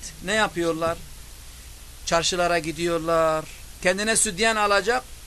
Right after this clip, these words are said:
Karşısındaki adama diyor ki işte şu sütyeni istiyorum, şu kilotu istiyorum. Ve neler görüyoruz biz burada çarşılarda. Adam tutuyor, kadın şöyle, "Bu bana yakışır mı?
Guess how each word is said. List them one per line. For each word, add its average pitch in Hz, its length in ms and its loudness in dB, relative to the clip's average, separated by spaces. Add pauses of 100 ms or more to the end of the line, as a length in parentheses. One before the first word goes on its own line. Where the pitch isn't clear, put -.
(420)
Karşısındaki 175 800 0
adama 180 440 -2
diyor 208 180 -4
ki 185 120 -8
işte 170 220 -4
şu 208 180 -6
sütyeni 165 460 -2
istiyorum, 131 560 -4
şu 185 200 -6
kilotu 170 340 -4
istiyorum. 135 560 -4 (440)
Ve 196 280 4 (460)
neler 160 300 2
görüyoruz 165 580 0
biz 135 200 -6
burada 147 440 0
çarşılarda. 123 680 -2 (320)
Adam 202 300 4
tutuyor, 202 380 0 (200)
kadın 196 300 2 (560)
şöyle, 208 640 4 (400)
"Bu 180 180 -6
bana 202 360 0 (100)
yakışır 185 480 -2
mı? 170 140 -6